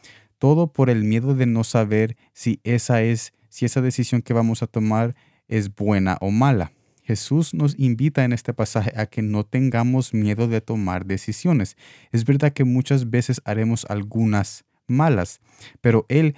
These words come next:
estará con nosotros para edificarnos con su amor. Comienza a vivir. Con este mensaje, con este último mensaje de este año, Jesús nos invita a que nosotros tomemos decisiones, que vivamos, que seamos parte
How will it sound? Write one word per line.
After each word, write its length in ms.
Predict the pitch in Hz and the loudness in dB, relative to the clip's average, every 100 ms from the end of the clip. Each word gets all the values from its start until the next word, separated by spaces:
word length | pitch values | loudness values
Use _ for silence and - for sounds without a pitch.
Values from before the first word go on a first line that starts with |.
| - - | -8 -8
estará 360 | 117 123 113 | -4 0 0
con 200 | - 117 | 0 0
nosotros 440 | 110 - 110 107 - | 0 -2 -6 -6 -4
para 280 | 107 107 | -2 0
edificarnos 1000 | 107 110 104 107 - 110 107 113 120 117 | -2 -2 -4 -8 -2 2 2 4 2 0
con 460 | - - 104 98 98 | -8 -4 -2 -2 -4
su 360 | - - 113 107 | -12 -6 -2 0
amor. 460 | 110 127 127 95 _ _ | 2 2 2 -2 _ _
Comienza 880 | - 98 101 120 165 190 - 170 165 | -4 0 2 2 4 2 0 -4 -4
a 100 | 123 | -4
vivir. 460 | 110 107 98 90 - _ _ _ | -2 -2 -2 -4 -6 _ _ _
Con 180 | 110 | -2
este 220 | 123 - 160 | -2 0 0
mensaje, 520 | 147 139 123 127 127 | 0 0 0 0 -2
con 180 | - 113 | -4 -6
este 200 | - - | -4 -6
último 560 | 113 123 139 139 139 139 - _ - | -4 -2 0 2 0 -2 -18 _ -4
mensaje 540 | 107 - 104 110 110 - _ - | -4 -2 -2 0 -4 -6 _ -6
de 80 | 104 | -6
este 200 | - 113 | -4 -4
año, 240 | 98 101 101 | -2 -4 -2
Jesús 380 | 101 - 120 | -4 -2 -2
nos 200 | 127 117 | -2 -2
invita 480 | 110 104 110 - 107 | -2 -2 -4 -2 -4
a 120 | - 104 | -4 -6
que 160 | - | -4
nosotros 560 | 104 101 - 113 120 - | -4 -6 -6 -4 -6 -4
tomemos 640 | 113 107 107 117 131 131 | -4 -2 0 0 0 0
decisiones, 580 | 120 - 117 139 139 - | -2 -6 -6 -2 -2 -2
que 160 | - 113 | -2 -2
vivamos, 680 | 120 120 139 185 165 104 - | -2 0 0 2 0 -2 -4
que 100 | 113 | -4
seamos 400 | 127 139 156 - | -2 -2 -4 -6
parte 580 | - 127 139 - 147 | -2 0 0 -2 -4